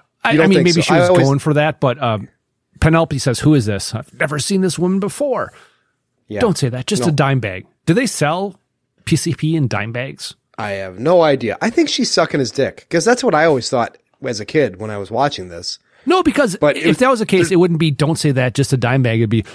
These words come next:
Speaker 1: "Don't say that, just a dime bag."
Speaker 2: Yeah, but, and there's all kinds of cops walking by and stuff. <laughs> Uh, yeah, but, um,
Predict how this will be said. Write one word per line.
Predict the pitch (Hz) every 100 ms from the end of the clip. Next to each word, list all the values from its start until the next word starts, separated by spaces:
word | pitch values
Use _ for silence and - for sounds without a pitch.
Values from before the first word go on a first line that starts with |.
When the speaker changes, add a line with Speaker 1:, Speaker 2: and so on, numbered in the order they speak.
| -
Speaker 1:
"Don't | 131 190 175 185 160
say | 175
that, | 151 120 131 127
just | 165 156
a | 123
dime | 117 139
bag." | 120 110 - _ _ _ -
Speaker 2:
Yeah, | 117 95
but, | - 156 165
and | 165
there's | 139
all | 151
kinds | - 135 120
of |
cops | 127 104 -
walking | 110 95 98
by | -
and | 92 90
stuff. | - 87 -
<laughs> | - _ _ -
Uh, | 151 151 440 370
yeah, | 156 - - _
but, | - 143 - -
um, | 165 151 139 135 123